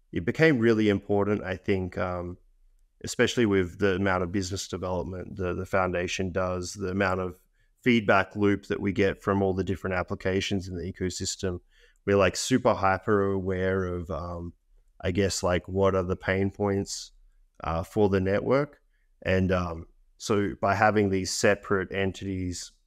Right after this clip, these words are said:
sort of doing their own thing and no sort of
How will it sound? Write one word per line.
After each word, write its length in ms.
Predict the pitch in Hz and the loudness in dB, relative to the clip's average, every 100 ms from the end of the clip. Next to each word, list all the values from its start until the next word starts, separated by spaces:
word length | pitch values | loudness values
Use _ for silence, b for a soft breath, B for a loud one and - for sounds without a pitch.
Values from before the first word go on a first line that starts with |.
| _ _ - | _ _ -6
sort 220 | 101 90 | -4 -4
of 60 | 85 - _ _ _ _ - | -8 -18 _ _ _ _ 0
doing 260 | 113 104 101 | 4 4 4
their 220 | 101 87 | 2 2
own 260 | 95 95 | 0 -2
thing 480 | 90 101 98 95 92 | -2 0 0 0 -2
and 360 | 90 87 85 85 - - | -4 -4 -4 -6 -10 -2
no 480 | 92 87 87 87 - _ _ - | 0 0 0 -4 -8 _ _ -6
sort 240 | - 95 | -2 -2
of 220 | 87 85 | -4 -10